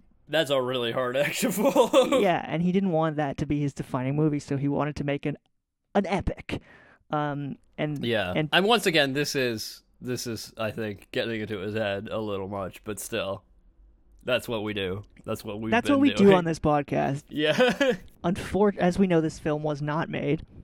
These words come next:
Speaker 1: No, why wasn't it made?
Speaker 2: For a couple of reasons. The first reason is that a film came out called Waterloo.
Speaker 1: Yeah.
Speaker 2: Uh, which was based on Napoleon.
Speaker 1: You don't say.
Speaker 2: Yeah,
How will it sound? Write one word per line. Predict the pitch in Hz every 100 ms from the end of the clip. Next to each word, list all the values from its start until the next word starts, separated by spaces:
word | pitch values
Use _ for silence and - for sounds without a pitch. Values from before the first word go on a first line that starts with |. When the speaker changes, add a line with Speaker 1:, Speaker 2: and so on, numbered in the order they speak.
| -
Speaker 1:
No, | 131 131 117 101
why | 95 110 127
wasn't | 107 101 101
it | 85
made? | 101 95 92 92 - - - - - -
Speaker 2:
For | - 294
a |
couple | - 262 190
of |
reasons. | 151 147 - - - _ _ _ -
The | 175
first | - 220 208 208
reason | 190 180
is | 170 147
that | 143 131 131 - _
a | -
film | 170 151
came | 143 139 131
out | 135 -
called | 135 127 -
Waterloo. | 131 - 139 143 143 160 175
Speaker 1:
Yeah. | 117 110 90 _ _ -
Speaker 2:
Uh, | 131 131
which | - 151 - - -
was | 160 151 143 - - - - _
based | 156 139 -
on | 135
Napoleon. | 135 - 139 135 135 -
Speaker 1:
You | 104 101
don't | 101 107
say. | 113 113 104 - _ -
Speaker 2:
Yeah, | 202